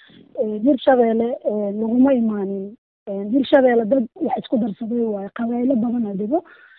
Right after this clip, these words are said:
Een, dad wax isku darsaday oo waxay ku qanacsan yihiin, een, qaarkoodna qanaaco jirin, een, Hirshabeelle aa lagu dhisay. So, marka, een, qanaacadii ayadoo jirin, maalin walba in qof xil laga qaado macno ma sameynayso. Hirshabeelle,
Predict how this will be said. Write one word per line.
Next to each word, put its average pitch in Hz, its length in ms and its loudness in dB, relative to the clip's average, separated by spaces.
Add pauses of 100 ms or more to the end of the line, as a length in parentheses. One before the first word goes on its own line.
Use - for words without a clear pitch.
(300)
Een, 208 300 -4
dad 254 140 -2
wax 247 160 -4
isku - 220 -6
darsaday 233 500 -4
oo 220 280 -2
waxay 285 200 -2
ku 285 80 -2
qanacsan 254 480 -4
yihiin, 247 400 2
een, 208 540 -8
qaarkoodna 254 560 2
qanaaco 240 420 -2
jirin, 233 340 0
een, 208 260 -8
Hirshabeelle 226 600 -4 (560)
aa 214 160 -4
lagu 220 220 -2
dhisay. 262 320 0 (880)
So, 302 140 2
marka, 311 400 4
een, 247 280 -4
qanaacadii 277 640 0
ayadoo 269 360 4
jirin, 254 340 -2 (100)
maalin 262 380 0
walba 277 280 4
in 302 120 2
qof 294 180 -4 (260)
xil 294 180 0
laga 269 180 0
qaado 220 380 -2
macno 247 340 -2
ma 262 100 2
sameynayso. 220 640 -8
Hirshabeelle, 254 560 4